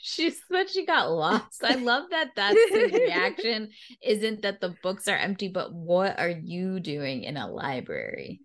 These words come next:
Speaker 2: And then she shows him how nothing will burn, and she's literally trying to burn, like, a
Speaker 1: <laughs>
Speaker 2: handkerchief and nothing will burn. And she's like, "That's why the firefighters are just rescuing cats. Like, they don't even know what fire is."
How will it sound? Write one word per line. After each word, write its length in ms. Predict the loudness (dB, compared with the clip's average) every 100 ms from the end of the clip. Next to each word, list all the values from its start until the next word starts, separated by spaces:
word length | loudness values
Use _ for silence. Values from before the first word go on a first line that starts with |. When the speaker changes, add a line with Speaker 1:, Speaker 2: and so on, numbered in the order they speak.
| -14 -14 _ _ -6
Speaker 2:
And 160 | -4 0
then 160 | -2 -4
she 220 | -2 -2
shows 360 | -2 -2 0 0
him 120 | 0
how 320 | 0 -2 0
nothing 560 | 2 2 0 -2 0 2
will 140 | 2
burn, 480 | 0 0 2 2 -2
and 240 | -2 -4 -4
she's 220 | -4 -6
literally 460 | -4 -2 -2 -2
trying 340 | -4 -6 -12 -10
to 100 | -12
burn, 400 | -4 -2 0 -2
like, 160 | -4
a 80 | -6
Speaker 1:
<laughs> 140 | -8 -6
Speaker 2:
handkerchief 640 | -4 0 0 -2 -6 -6 -4
and 160 | -2
nothing 320 | -2 -2 -4
will 120 | -4 -4
burn. 260 | -2 -2
And 100 | -4
she's 140 | -4 -4
like, 200 | -4 -2
"That's 300 | -2 -2 -2
why 120 | -2
the 100 | -4
firefighters 760 | -4 -4 -2 -4 -4 -2 -4 -6
are 60 |
just 300 | -6 -6 -6
rescuing 560 | -4 -4 -4 -4 -2 -2
cats. 600 | -6 -6 -4 -4 -8 -20 _ _ _ _ _
Like, 180 | -6 -2
they 120 | 0
don't 180 | 4 4
even 200 | 4 4
know 100 | 2
what 220 | 0 -2
fire 440 | -4 -6 -2 0 -2
is." 580 | 0 -2 -2 -6 -8 -12